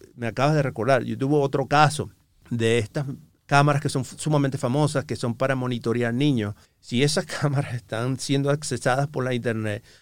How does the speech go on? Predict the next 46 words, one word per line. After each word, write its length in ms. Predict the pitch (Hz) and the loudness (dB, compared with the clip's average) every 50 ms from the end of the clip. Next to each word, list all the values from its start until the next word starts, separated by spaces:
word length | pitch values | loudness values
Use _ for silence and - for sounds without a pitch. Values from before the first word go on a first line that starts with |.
| _ _ - | _ _ -4
y 160 | 120 123 127 | -2 0 0
usted 240 | 120 - - 123 117 | 0 -2 -2 -2 -2
se 120 | - 170 | 0 0
le 60 | 147 131 | 0 0
ocurre 580 | 113 - - 151 160 196 226 233 220 185 165 139 | -2 -2 2 6 6 8 8 6 6 6 4 4
poner 240 | 135 139 135 139 | 4 2 2 4
una 160 | 156 156 151 151 | 4 2 2 0
contraseña 840 | 147 139 127 127 117 107 - - 131 131 120 113 110 95 85 127 | 0 -2 -2 -2 -4 -4 -2 0 0 2 0 0 -2 -4 -6 -8
de 80 | 135 120 | -6 -4
uno, 300 | 110 123 131 131 127 127 | -2 0 0 0 2 4
dos, 180 | 139 139 139 | 4 4 4
tres, 220 | - 127 120 110 - | 2 0 -2 -2 0
cuatro, 440 | - 123 123 110 107 104 107 107 | 2 2 4 4 2 0 -2 -4
yo 140 | 107 104 110 113 | -4 -2 -2 -2
le 60 | 120 | -2
aseguro 520 | 117 - 127 117 110 117 123 127 143 143 | -2 0 0 0 2 2 4 4 4 2
que 140 | - 107 104 | 2 -2 -4
ya 280 | 101 104 87 85 95 104 | -2 -2 0 0 0 -2
esa 240 | 104 98 - - 107 | -2 -4 -6 -8 -6
cámara 360 | - 110 101 98 104 113 110 | -6 -6 -4 -4 -4 -6 -6
ha 40 | 101 | -6
sido 260 | - 104 95 101 101 | -8 -8 -8 -8 -8
comprometida. 720 | - 117 110 - 139 131 131 123 123 156 160 135 - - - - _ _ _ _ _ _ | -6 -6 -2 0 2 2 2 4 6 6 6 6 4 -2 -12 -20 _ _ _ _ _ _
Entonces, 840 | 104 101 101 95 - 110 113 107 - - 131 123 120 120 117 - - - | -10 -10 -8 -6 -6 -6 -4 -2 0 2 4 4 4 2 0 -4 -8 -6
eh, 220 | - 123 113 104 117 | -4 -2 -2 -2 -2
tuvo 220 | 123 120 123 123 | -2 -4 -2 -2
caso 240 | 120 127 123 - 147 | 0 -2 -2 0 -2
una 120 | 131 131 123 | -2 -2 -4
persona 240 | 123 117 - 127 120 | -4 -4 -4 -4 -4
que 80 | - 113 | -4 -4
me 80 | 117 120 | -2 -2
dijo, 160 | 123 120 120 | -2 -2 -2
"No, 180 | 123 151 190 196 | -2 -2 -2 0
yo 160 | 160 131 127 | 0 -2 0
veo 240 | 131 147 165 175 160 | 0 0 -2 -2 -2
que 200 | 147 156 147 135 | -2 -2 -2 -2
la 160 | 127 120 113 | -2 -2 -2
luz 180 | 113 127 139 - | -2 -2 -4 -4
se 100 | - 165 | -4 -6
prende 420 | 147 - 147 151 165 175 175 165 | -4 0 2 2 2 2 2 0
cuando 220 | 147 143 131 120 117 | 0 0 0 0 0
yo 80 | 120 | 0
estoy 200 | - - - 147 | 0 0 0 0
en 100 | 151 147 | 0 0
el 120 | 135 120 113 | 0 -4 -4
cuarto". 500 | - 127 131 139 139 123 117 107 107 | -2 0 0 2 0 0 -4 -8 -8